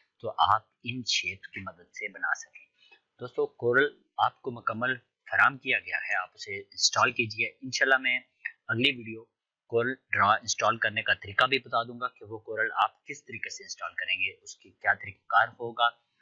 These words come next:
आपके पास वो registered होगा, आपको कोई registration की ज़रूरत नहीं होगी उसकी। उम्मीद करूंगा कि, उम्मीद करता हूं कि आपको वीडियो पसंद आई होगी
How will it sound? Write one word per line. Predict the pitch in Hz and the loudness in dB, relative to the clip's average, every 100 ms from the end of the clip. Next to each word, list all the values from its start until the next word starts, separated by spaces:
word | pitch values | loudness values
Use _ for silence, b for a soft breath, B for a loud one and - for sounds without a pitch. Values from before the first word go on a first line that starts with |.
| B B _ | B B _
आपके | 85 - 107 | 0 0 -4
पास | 98 95 - | -4 -6 -6
वो | 92 | -8
registered | 87 87 107 143 113 | -6 0 2 2 0
होगा, | 117 117 120 | -4 0 0
आपको | 127 104 95 - 98 | 4 2 2 -2 -6
कोई | - 98 | -4 -2
registration | 90 - - 98 - 98 | -2 -6 -2 -2 -2 -4
की | 92 | -18
ज़रूरत | 90 85 | -18 -14
नहीं | 98 113 | -8 -8
होगी | 104 110 | -4 -4
उसकी। | 110 - - - b b b b b b 95 | -4 -6 -8 -8 b b b b b b -2
उम्मीद | 107 135 | 0 2
करूंगा | 147 139 139 139 | 0 0 2 2
कि, | 135 131 123 - | 2 0 0 -4
उम्मीद | 113 127 - | -4 -4 0
करता | 143 - 147 | 0 4 2
हूं | 143 147 | 0 -6
कि | 139 | -2
आपको | 120 90 107 - _ - 120 117 117 117 _ _ _ _ 92 | -2 2 2 0 _ -8 -6 -4 -6 -10 _ _ _ _ -12
वीडियो | 104 107 107 | -4 -2 -2
पसंद | 101 - 104 | -6 -6 0
आई | 104 101 | 0 0
होगी | 101 101 135 | -2 -2 -4